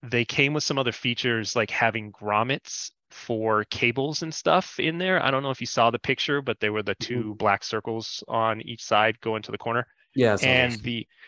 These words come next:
Speaker 1: the idea is you can either have a plug there or you route your cables through there, and that would work really well. In theory, it sounded really cool, but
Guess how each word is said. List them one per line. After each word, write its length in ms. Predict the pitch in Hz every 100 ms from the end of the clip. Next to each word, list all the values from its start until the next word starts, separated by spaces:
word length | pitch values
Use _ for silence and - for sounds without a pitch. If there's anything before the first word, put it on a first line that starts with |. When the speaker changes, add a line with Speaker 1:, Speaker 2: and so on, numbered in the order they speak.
| -
Speaker 1:
the 120 | 143
idea 440 | 143 147 156 156 139
is 280 | 131 127
you 60 | 135
can 120 | 127
either 180 | 123 120
have 200 | 120 117
a 100 | 113
plug 420 | - - 131 127
there 320 | 123 117 113 113
or 220 | 123 113
you 180 | 117 113
route 360 | 113 110 -
your 100 | 113
cables 640 | - - 151 135 107 - -
through 160 | 110
there, 320 | 101 98 98 -
and 160 | 113 110
that 140 | 107
would 120 | 107
work 320 | 104 107 101 - -
really 200 | 120 104
well. 420 | 95 95 90 90 _ _ _ _ _ _ _ _ _ _ _ _ _ _ _ -
In 140 | 147
theory, 320 | - 170 160
it 60 | 135
sounded 300 | - 139 131
really 200 | 127 123
cool, 340 | - 131 135 - _ _ _ _ _
but 220 | - 120